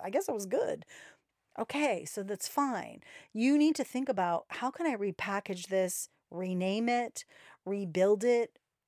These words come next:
redo videos, redo the content, redo the curriculum? How can I change this so it is still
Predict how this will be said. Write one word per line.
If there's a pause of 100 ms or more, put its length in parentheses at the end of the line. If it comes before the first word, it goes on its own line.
(140)
redo
videos,
redo
the
content, (400)
redo
the
curriculum?
How
can
I
change
this
so
it
is (540)
still